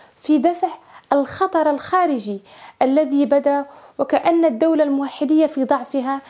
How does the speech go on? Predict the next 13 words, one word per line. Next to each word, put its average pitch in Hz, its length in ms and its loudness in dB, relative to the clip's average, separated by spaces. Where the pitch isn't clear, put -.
لم 330 340 4
تعد 269 300 0
قادرة 262 560 0
على 220 420 -2
مواجهته، 208 800 -4
فطغى 330 480 2
من 294 200 2
ثم 330 260 -2
على 269 240 0
التصوف 302 680 -2
المغربي 277 640 0
البعد 254 460 0
العملي، 214 580 0